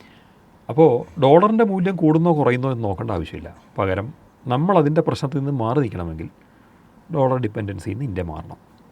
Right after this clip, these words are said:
ഇതാണ് ഇന്ത്യ ശ്രമിക്കുന്നത്. ഇതിനുവേണ്ടി പുതിയ വ്യാപാര കരാറുകൾ ഒപ്പുവയ്ക്കുമ്പോൾ നമ്മൾ ശ്രമിക്കുന്നത്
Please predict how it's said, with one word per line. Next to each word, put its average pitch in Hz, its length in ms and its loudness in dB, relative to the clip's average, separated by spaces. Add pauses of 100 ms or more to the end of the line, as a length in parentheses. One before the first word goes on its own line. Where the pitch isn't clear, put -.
(600)
ഇതാണ് 202 340 2
ഇന്ത്യ 190 180 0
ശ്രമിക്കുന്നത്. 127 540 -2 (160)
ഇതിനുവേണ്ടി 165 520 0
പുതിയ 147 240 0
വ്യാപാര 131 420 0
കരാറുകൾ 120 500 -2
ഒപ്പുവയ്ക്കുമ്പോൾ 123 560 -4
നമ്മൾ 110 180 -8
ശ്രമിക്കുന്നത് 87 500 -10